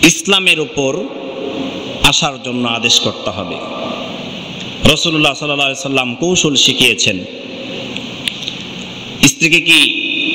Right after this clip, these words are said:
মারধর করে কৌশল শেখাবো? না, বুঝাইতে হবে, "দেখো, তুমি নামাজ পড়ছো না, তুমি পর্দা করছো না কেন? এটি তোমার জন্য নাজায়েজ।" যখন সে না মানবে, আস্তে আস্তে করে, কৌশল করে তাকে বোঝানোর মাধ্যমে, না হইলে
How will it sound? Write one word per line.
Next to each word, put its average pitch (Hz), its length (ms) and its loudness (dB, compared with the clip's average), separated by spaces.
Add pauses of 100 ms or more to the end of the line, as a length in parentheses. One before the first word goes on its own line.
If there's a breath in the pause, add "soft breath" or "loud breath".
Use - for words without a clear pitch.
(100)
মারধর 175 400 2
করে 202 180 2
কৌশল 202 320 2
শেখাবো? 180 360 4
না, 180 320 -2 (920)
বুঝাইতে 165 420 6
হবে, 123 260 -2 (540)
"দেখো, 160 320 6
তুমি 160 200 0
নামাজ 196 300 0
পড়ছো 196 300 2
না, 117 200 -2 (760)
তুমি 180 120 8
পর্দা 240 340 0
করছো 233 300 0
না 214 120 -4
কেন? 190 140 -2 (920)
এটি 175 160 6
তোমার 220 240 0
জন্য 240 260 2
নাজায়েজ।" 254 380 0 (1000)
যখন 135 300 4
সে 123 440 6
না 117 200 2
মানবে, 139 540 2 (440)
আস্তে 123 520 2
আস্তে 120 400 -2
করে, 107 220 2
কৌশল 156 560 4
করে 113 180 4
তাকে 110 280 -4
বোঝানোর 113 480 2
মাধ্যমে, 135 400 2
না 156 180 0
হইলে 214 340 0